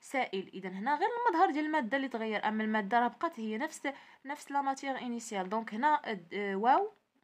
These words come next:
كاينة في تغير فيزيائي. إذن غنمروا الآن لعلوم الحياة. إذن تمثل الوثيقة أسفله الأعضاء المتدخلة في حركة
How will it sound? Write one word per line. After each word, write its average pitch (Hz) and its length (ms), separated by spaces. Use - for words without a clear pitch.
كاينة 247 340
في - 140
تغير 233 460
فيزيائي. 190 600
إذن 294 260
غنمروا 269 440
الآن 247 300
لعلوم 226 400
الحياة. 220 500
إذن 247 240
تمثل 269 380
الوثيقة 254 800
أسفله 254 480
الأعضاء 233 460
المتدخلة 240 720
في 247 180
حركة 247 460